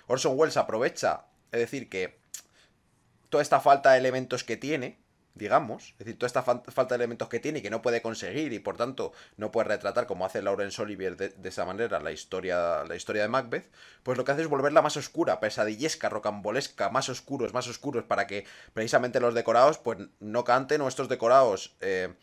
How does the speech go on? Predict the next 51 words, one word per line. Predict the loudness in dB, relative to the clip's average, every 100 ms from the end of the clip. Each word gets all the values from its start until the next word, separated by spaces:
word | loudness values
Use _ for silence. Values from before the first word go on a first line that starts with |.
| _ -20 -20 -20 _ _
eh, | -4 -4 -4
tengan | -4 -2 0
mayor | 2 2 2 2
veracidad | 2 2 0 -6 0 4 6
dentro | 4 0 -2
de | 0
la | 0 0
pesadilla | -2 -6 -4 -2 0 0
en |
la | 0
que | -2
nos | -6
está, | -8 0 4 4 4 2
en |
la | 0
que | -4
nos | -6
está | -6 -2
metiendo | -2 -2 -4 -4
Orson | -4 -2
Welles. | 0 -2 -2 -14 -20 -20 -20 -20 _ _
Y | -6
entonces | 0 0 0
eso | -4 -4
hace | -4 -4 -4
de | -2 -2
la | 0
falta | 4 6 6
de |
recursos | 6 2 -2 -4 0
una | 2
virtud, | 2 0 -8 -12 -6
porque | -6 -6 -8
consigue | -6 -6 -6 -4 -4 -4
un | -8 -4
contrapunto | -2 2 2 2 -2 0
poético | 2 0 2
a | 2
partir | 4 0 0
de | 2
la | 4
falta | 6 6
de | 4
recursos. | 2 -4 -4 -8
Dice, | -10 -10
"Si | -10
es | -8
que | -8
es | -8
incluso | -8 -8 -6 -6
mejor | -4 -2 -2